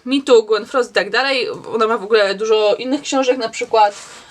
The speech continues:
e, to się fajnie czytało, znaczy to jest inny tom, bo chyba Protect the Prince? Nie, Kill the Queen jest pierwsze. Tak, e, Kill the Queen jest pierwsze, więc Kill the Queen jest fajne.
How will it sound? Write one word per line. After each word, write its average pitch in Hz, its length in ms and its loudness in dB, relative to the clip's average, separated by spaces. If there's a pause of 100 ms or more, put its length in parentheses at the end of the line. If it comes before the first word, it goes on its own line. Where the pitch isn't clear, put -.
(100)
e, 190 280 0
to 247 160 2
się 262 120 -6
fajnie 240 300 0
czytało, 233 340 0
znaczy 247 200 -4
to 240 60 4
jest 220 120 2
inny 220 240 -6
tom, 180 340 -2
bo 185 320 0
chyba 214 180 0
Protect 208 520 -6
the 208 80 -6
Prince? 254 520 -8
Nie, 196 140 -2
Kill 370 180 -4
the 403 80 2
Queen 381 180 -4
jest 196 160 -6
pierwsze. 170 420 -4 (1300)
Tak, 202 320 0 (160)
e, 208 240 0
Kill 285 160 -4
the 269 100 2
Queen 247 240 -6
jest 202 220 -6
pierwsze, 214 320 0
więc 220 280 -6
Kill 262 200 -10
the 247 100 6
Queen 247 220 -8
jest 220 180 -6
fajne. 262 480 2